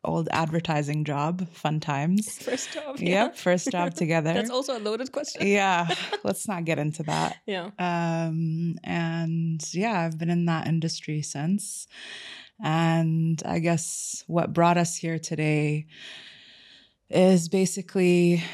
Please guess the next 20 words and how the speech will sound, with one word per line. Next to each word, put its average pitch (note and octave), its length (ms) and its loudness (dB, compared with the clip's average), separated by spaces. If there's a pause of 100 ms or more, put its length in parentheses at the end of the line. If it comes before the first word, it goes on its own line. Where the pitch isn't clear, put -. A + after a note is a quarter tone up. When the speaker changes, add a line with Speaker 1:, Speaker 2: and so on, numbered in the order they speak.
(200)
Speaker 1:
in G3 120 2
a F#3+ 60 4
nutshell, E3 800 2 (160)
you F3+ 120 0
know, D#3+ 100 2
I E3 260 4
was E3+ 200 2
diagnosed E3 580 0
with D#3+ 100 -8
cancer D#3 460 -2
in D3+ 100 -2
twenty D3+ 240 0
twenty, F3+ 540 2 (200)
and D3 640 0
it C3+ 80 0
was D3+ 160 0
ovarian D#3 460 2
cancer, D3+ 600 -2 (680)
of - 120 -20
course, - 420 -6